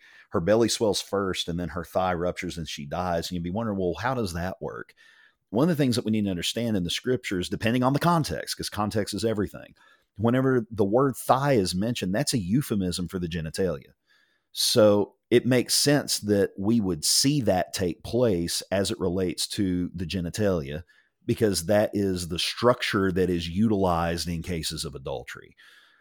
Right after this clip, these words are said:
So whenever it's, whenever you're seeing that, you may be wondering or hearing that, "Well, her belly would swell and then her thigh would rupture. Oh, so her belly's gonna swell and then the upper leg is just gonna explode?" No. Whenever you see the word thigh mentioned a lot of times in scripture, that is a reference to the genitalia. It's a euphemism.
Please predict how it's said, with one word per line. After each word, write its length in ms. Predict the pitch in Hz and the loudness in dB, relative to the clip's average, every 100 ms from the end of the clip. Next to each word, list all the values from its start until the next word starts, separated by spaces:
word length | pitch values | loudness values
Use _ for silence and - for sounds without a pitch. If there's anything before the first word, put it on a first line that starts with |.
| _ | _
So 400 | - - 101 95 | -2 2 4 4
whenever 340 | 101 120 113 | 2 2 4
it's, 360 | 107 - - - | 2 2 -4 -6
whenever 220 | - 123 110 | -2 0 2
you're 80 | |
seeing 220 | 104 165 165 | 2 2 2
that, 160 | 117 | 2
you 80 | 117 | 0
may 160 | 127 110 | 0 2
be 140 | 98 | 0
wondering 500 | 92 104 117 90 87 | 0 0 0 -2 -2
or 120 | 85 | -4
hearing 280 | 78 120 107 | -4 -2 -2
that, 260 | 87 85 - | -2 -4 -4
"Well, 240 | 87 78 | -4 -4
her 140 | - 95 | -4 -6
belly 400 | 76 90 107 127 | -2 0 2 2
would 160 | 123 | 0
swell 320 | - 120 117 123 | 0 0 0 2
and 80 | |
then 120 | 98 87 | 0 -2
her 160 | 78 | -6
thigh 360 | - - 76 87 | -8 -6 -4 -2
would 160 | 120 | 0
rupture. 300 | 120 127 127 95 | 0 0 0 -2
Oh, 120 | 104 98 | 0 0
so 180 | 107 | 0
her 100 | 95 | 0
belly's 320 | 92 120 131 120 | 2 2 2 0
gonna 140 | 104 | -2
swell 320 | - 113 104 | 0 0 0
and 80 | 95 | 0
then 80 | 95 | 0
the 120 | 90 | -2
upper 260 | - 92 107 | -2 0 0
leg 360 | 78 87 104 104 | 2 2 2 0
is 120 | 82 | -2
just 180 | 95 - | -6 -4
gonna 140 | 95 | -4
explode?" 640 | 80 - 82 82 98 113 | -4 -6 -2 -2 0 0
No. 300 | 101 131 71 - - - - _ _ - | 0 0 -2 -6 -18 -20 -20 _ _ -4
Whenever 240 | 107 131 | 0 2
you 80 | 139 | 0
see 180 | - 135 | 2 2
the 80 | 107 | 4
word 300 | 123 127 - | 4 2 2
thigh 260 | 113 123 | 2 2
mentioned 420 | 92 107 127 113 | 2 0 0 -2
a 40 | 80 | 0
lot 180 | 85 85 | 0 0
of 60 | |
times 260 | 90 90 80 | 0 -2 -2
in 80 | 82 | -4
scripture, 460 | - 120 - 85 | 0 0 0 -2
that 220 | 82 101 | 2 2
is 120 | 131 113 | 2 0
a 60 | |
reference 680 | 92 92 110 - 90 - - | 2 2 2 0 -4 -4 -4
to 280 | - 98 85 | -2 -2 -2
the 100 | 82 | -4
genitalia. 640 | 87 80 76 95 78 65 | -4 -6 -2 -2 -2 -6
It's 120 | 71 | -6
a 60 | 82 | -4
euphemism. 720 | 92 143 90 71 55 - - | 0 0 -2 -6 -8 -12 -14